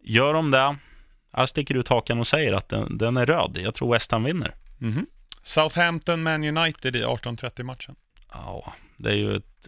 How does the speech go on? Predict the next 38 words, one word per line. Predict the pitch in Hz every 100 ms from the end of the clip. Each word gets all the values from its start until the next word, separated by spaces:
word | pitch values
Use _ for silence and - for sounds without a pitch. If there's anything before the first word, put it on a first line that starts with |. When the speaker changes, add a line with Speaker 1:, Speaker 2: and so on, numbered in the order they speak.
| -
Speaker 1:
ett | -
skitmöte | - - 120 - 110 120 143 - 101
egentligen. | 98 92 92 92 87 101 - - -
Förlåt | 113 139 165
alla | 101 98
som | -
håller | 98 95
på | 95
United, | 95 92 90 -
men | 98 98
ni, | 104 104
ni | 107 110
är | 107
ju | 135 127
inte | 95 - 98
så | 95 - 101
sexiga | 104 - - 151
längre. | 95 85 - - - - - - - _ _
Det | - 107 110 113 117
finns | - 123 113
risk | 113 - -
att | 104
det | 101
blir | 104 101
en | 98 101
norsk | 104 107 113 - 110
repris | 110 - 165 -
på | 127
helgen. | 131 135 160 175
Det | 113
blir | 104 101 98
mållöst | - 117 123 123 185 - - - -
och | 185
det, | 165 139
gult | 131 123 120 117 - -
och | -
tråkigt. | 92 - - - -
Speaker 2:
Ja. | 190